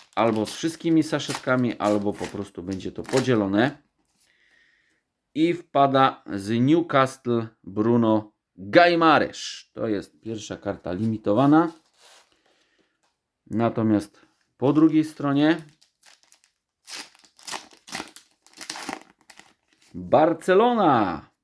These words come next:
Mamy Pedriego. Pedri z Barcelony, czyli Newcastle kontra Barcelona. Saszetki możemy złączyć.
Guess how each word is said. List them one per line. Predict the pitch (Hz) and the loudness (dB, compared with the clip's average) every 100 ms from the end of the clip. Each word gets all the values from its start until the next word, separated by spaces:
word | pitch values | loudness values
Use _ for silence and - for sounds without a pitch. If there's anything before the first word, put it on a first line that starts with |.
| _ | _
Mamy | - 98 123 151 147 143 139 - _ _ _ _ _ | -10 -2 2 4 4 2 -2 -10 _ _ _ _ _
Pedriego. | 180 180 190 190 175 113 85 - _ _ _ _ _ _ - | -4 -2 2 4 4 2 0 -4 _ _ _ _ _ _ -4
Pedri | 139 131 127 123 120 _ _ _ _ _ _ _ | -2 0 0 0 -2 _ _ _ _ _ _ _
z | 87 90 | -14 -10
Barcelony, | 95 104 104 - 104 110 107 82 | 0 2 2 0 0 2 2 0
czyli | - - - | -8 -16 -8
Newcastle | 95 117 120 113 - | -6 -4 -4 -6 -12
kontra | - 107 - | -12 -8 -6
Barcelona. | 87 120 123 127 120 107 117 120 - - - _ | 2 2 2 2 2 2 0 -2 -12 -20 -20 _
Saszetki | - 120 120 117 - | -4 -4 -4 -8 -6
możemy | 101 95 87 | -6 -4 -6
złączyć. | 80 127 135 131 117 - - | 0 2 2 0 -4 -6 -16